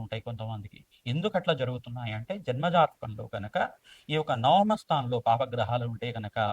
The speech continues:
ప్రధానంగా చూసుకుంటే కొన్ని నవమ స్థానము, చతుర్థ స్థానము, పంచమ స్థానం అని చెప్పేసి అంటారు. ఈ యొక్క స్థానాలు ప్రధానంగా అక్కడ పాపగ్రహాలు ఉంటే కనుక ఆలస్య వివాహాలు అవడానికి ఆస్కారం ఉంటుంది. ప్రధానంగా చూసుకుంటే పితృశాపం, పితృదోషం కారణమవుతుంది. మరియు ఇక్కడ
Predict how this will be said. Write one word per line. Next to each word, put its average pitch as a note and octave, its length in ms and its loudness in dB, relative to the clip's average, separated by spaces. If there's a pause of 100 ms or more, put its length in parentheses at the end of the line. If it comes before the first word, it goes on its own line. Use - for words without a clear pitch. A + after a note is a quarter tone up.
ప్రధానంగా A#2+ 560 -2
చూసుకుంటే C3 540 -8
కొన్ని C3+ 260 -4
నవమ B2+ 340 0
స్థానము, B2 340 -4 (100)
చతుర్థ C3+ 400 -6
స్థానము, A#2+ 420 -4
పంచమ B2 280 -6
స్థానం A2+ 360 -6
అని G#2+ 120 -8
చెప్పేసి A2 280 -10
అంటారు. - 240 -10 (480)
ఈ E3+ 100 0
యొక్క F3+ 200 2
స్థానాలు C3 420 2
ప్రధానంగా E3+ 400 4
అక్కడ A#2+ 160 -4 (120)
పాపగ్రహాలు B2+ 760 2
ఉంటే G#2+ 200 -8
కనుక A2 180 -10 (380)
ఆలస్య C#3+ 320 2
వివాహాలు A#2 380 0
అవడానికి A#2+ 360 -6
ఆస్కారం A#2 380 -6
ఉంటుంది. C#3 340 -8
ప్రధానంగా D3+ 500 2
చూసుకుంటే E3 440 -6 (460)
పితృశాపం, D3 580 -2 (100)
పితృదోషం C3 600 -8
కారణమవుతుంది. G#2+ 680 -8 (360)
మరియు G3 360 4
ఇక్కడ C#3+ 180 -2